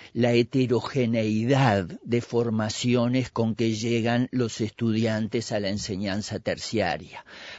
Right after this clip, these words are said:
Para eso, nuestra primera de las nueve líneas de reforma adoptadas hace ya varios años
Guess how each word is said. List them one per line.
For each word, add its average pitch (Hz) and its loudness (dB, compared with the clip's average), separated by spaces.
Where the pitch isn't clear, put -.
Para 120 2
eso, 135 4
nuestra 131 0
primera 135 4
de 107 0
las 98 0
nueve 135 8
líneas 120 4
de 101 2
reforma 98 2
adoptadas 98 2
hace 101 -4
ya 113 4
varios 113 4
años 120 2